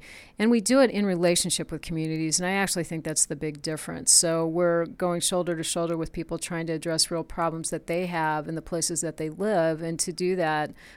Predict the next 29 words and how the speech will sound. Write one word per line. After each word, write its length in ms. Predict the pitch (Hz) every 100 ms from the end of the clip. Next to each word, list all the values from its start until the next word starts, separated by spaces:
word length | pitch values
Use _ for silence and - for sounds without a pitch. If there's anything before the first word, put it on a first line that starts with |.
| -
by 80 | 170
doing 280 | 175 165 165
really 220 | 180 165
great 240 | 165 151
science 580 | - 170 170 165 156 -
that 200 | 160 151
helps 240 | 160 156
solve 240 | - 151 147
some 140 | 156
of 60 | 151
those 140 | 151
problems. 540 | - 202 185 156 156 170
And 80 |
I, 120 | 160 160 170
I 80 |
think 200 | 165 185
without 300 | 160 170 180
the 80 | 170
land 240 | 165 160 160
grant 260 | 151 -
system, 540 | - 202 - 170 151 147 - - -
you 120 | 185
just 300 | 160 190 -
don't 200 | 202 180
see 240 | - 180 170
much 240 | 160 160
of 80 | 160
that 160 | 156
happening. 260 | 143 156